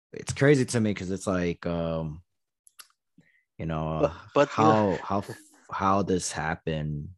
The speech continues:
Speaker 1: and how far they made it. And, like, obviously they're just closing the doors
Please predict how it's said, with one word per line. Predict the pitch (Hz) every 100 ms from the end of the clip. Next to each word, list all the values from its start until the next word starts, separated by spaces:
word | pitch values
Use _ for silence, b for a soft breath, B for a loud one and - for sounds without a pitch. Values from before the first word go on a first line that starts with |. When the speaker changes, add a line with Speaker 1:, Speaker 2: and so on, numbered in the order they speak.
| _ -
Speaker 1:
and | 78
how | 87 87
far | - 85 85
they | 78
made | 73 80 80
it. | 80 - _ b b b _
And, | 92 95 95
like, | 127 143
obviously | 160 156 151 143
they're | 127
just | 135 151 -
closing | 120 117 120
the | 104
doors | 90 92 95 92 90 85 - -